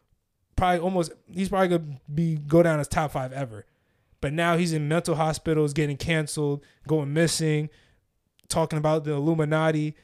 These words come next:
And then he even said that when he was with Kim, he felt like he was in the freaking, um, he was in the, uh, what's that shit called?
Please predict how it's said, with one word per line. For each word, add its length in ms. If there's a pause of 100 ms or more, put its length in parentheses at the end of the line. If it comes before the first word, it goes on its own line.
(200)
And 140
then 100
he 140
even 180
said 280
that 120
when 140
he 80
was 120
with 140
Kim, 220
he 80
felt 220
like 200
he 80
was 200
in 120
the 60
freaking, 380
um, 320 (960)
he 100
was 180
in 120
the, 80
uh, 220
what's 180
that 120
shit 140
called? 240